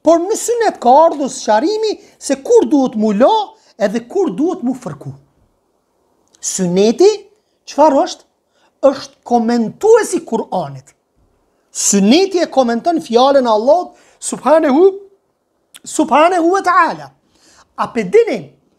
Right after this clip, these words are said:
çfarë thot Omeri radiallahu anhu? Kur ju vin juve pasuesit e dyshimeve, ma ajete kuranore, thot, ju, thot,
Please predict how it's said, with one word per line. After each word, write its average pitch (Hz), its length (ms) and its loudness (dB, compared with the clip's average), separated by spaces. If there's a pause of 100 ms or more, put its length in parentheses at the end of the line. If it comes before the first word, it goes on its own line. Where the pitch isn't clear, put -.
(340)
çfarë 285 400 -2
thot - 260 -2 (1900)
Omeri 294 400 2
radiallahu 220 640 2
anhu? 165 380 -4 (500)
Kur 269 220 2 (120)
ju 247 140 -2 (200)
vin 415 260 2
juve 381 260 2 (140)
pasuesit 320 720 -4
e 320 60 -4 (100)
dyshimeve, 127 640 -10 (460)
ma 339 260 2
ajete 277 640 0
kuranore, 165 640 -2 (1040)
thot, 320 240 0
ju, 190 500 0
thot, 254 220 -2